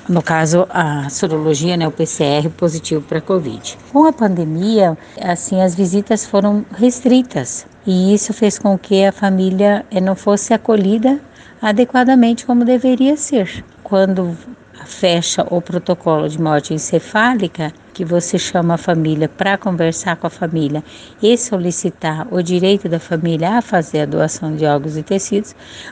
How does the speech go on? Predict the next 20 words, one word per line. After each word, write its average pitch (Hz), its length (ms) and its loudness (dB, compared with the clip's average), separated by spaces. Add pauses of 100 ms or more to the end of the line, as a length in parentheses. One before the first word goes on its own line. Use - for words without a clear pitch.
muitas 285 460 4
famílias 262 720 4
acabam 247 480 0
dizendo 247 480 2
não, 294 260 2 (320)
por 226 200 2
vários 214 460 2
motivos. 233 640 2
O 170 60 -2
primeiro 196 560 2
deles 196 720 0 (340)
é 175 120 2
porque 175 280 -2
desconhece 165 760 0
a 180 40 0
vontade 170 540 -2
da 175 100 2
pessoa 175 400 -6
que - 140 -10
morreu. 180 420 0